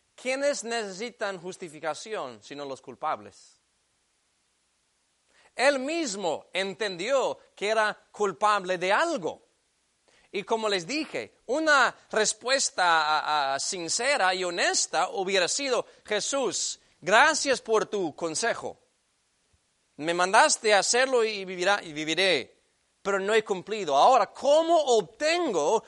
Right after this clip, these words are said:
perdón de pecados? Eso hubiera sido lo, lo, lo mejor que podría hacer este doctor. Pero no lo hizo. Es más, con conocimiento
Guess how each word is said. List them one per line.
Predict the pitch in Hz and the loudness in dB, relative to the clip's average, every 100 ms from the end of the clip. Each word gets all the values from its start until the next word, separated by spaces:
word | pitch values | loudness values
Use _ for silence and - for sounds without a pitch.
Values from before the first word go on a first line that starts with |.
| - | -6
perdón | - 220 202 202 | 2 4 4 2
de | 185 | 0
pecados? | 185 175 202 180 107 - - | 0 -4 -2 -2 -4 -10 0
Eso | 240 262 277 | 0 2 -2
hubiera | 247 220 | 0 -2
sido | 196 254 247 233 - - | -2 -2 0 0 -2 -8
lo, | - 185 175 - | -2 2 2 -2
lo, | 151 180 | -4 -2
lo | 180 180 | 2 0
mejor | 180 170 269 311 262 131 - _ | 0 -2 2 6 6 4 -8 _
que | - | -8
podría | 160 165 180 180 | -8 -6 -6 -6
hacer | - 156 | -6 -10
este | - | -10
doctor. | 135 113 - _ _ _ _ _ _ _ _ _ _ _ _ _ _ _ | -14 -14 -18 _ _ _ _ _ _ _ _ _ _ _ _ _ _ _
Pero | 107 | -18
no | 113 | -14
lo | 107 | -14
hizo. | 107 - _ _ _ _ _ _ _ _ _ _ _ _ _ _ _ | -16 -20 _ _ _ _ _ _ _ _ _ _ _ _ _ _ _
Es | 165 165 | -8 -6
más, | 190 262 147 170 - - _ _ | -4 -4 -4 -8 -16 -20 _ _
con | - 226 220 208 - _ _ | -4 -2 -2 -6 -10 _ _
conocimiento | - 208 196 180 214 214 254 311 285 160 123 170 | -4 -4 -2 -6 -6 -6 -4 -4 -4 -8 -8 -8